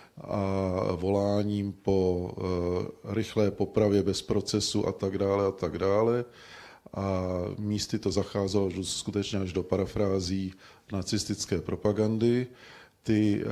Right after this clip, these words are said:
rezoluce a petice se díky pečlivým stranickým archivářům zachovaly a v devadesátých letech se jimi zabýval,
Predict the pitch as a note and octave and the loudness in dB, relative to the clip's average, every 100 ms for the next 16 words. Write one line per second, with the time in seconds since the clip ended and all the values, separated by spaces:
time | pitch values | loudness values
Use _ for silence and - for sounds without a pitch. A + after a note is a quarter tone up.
0 | G2+ A2 G#2+ A2+ A2+ - - A2+ A2 G2 | 4 4 4 2 2 -2 4 6 6 4
1 | - G2 A2 G#2 - G2+ - G#2+ G2 F2+ | 0 -2 0 -2 0 0 2 2 2 0
2 | G2 - G#2 - F#2+ G2+ G#2 G2+ - G2+ | -6 -4 -2 -2 -2 -2 -2 -2 -2 -2
3 | G2+ F#2+ - G2 G2+ G#2 G2+ G2+ G2 F2 | -2 -4 -6 -4 -4 0 0 0 0 -2
4 | F#2 - G#2 G#2+ G#2+ G#2 - - - - | -4 -2 0 2 0 -4 -12 -20 -20 -20
5 | - F#2+ F#2 F2+ F#2+ G2 F#2+ G2 G2 G#2 | -12 -6 -4 -2 -2 -2 -2 -2 -2 -6
6 | E2+ G2 G2 F#2+ - G2 G2 F2+ F2+ F#2+ | -6 -6 -6 -4 -2 -2 -2 -2 -2 -2
7 | G2 G2 F#2+ F#2 F#2 | 0 2 2 0 -4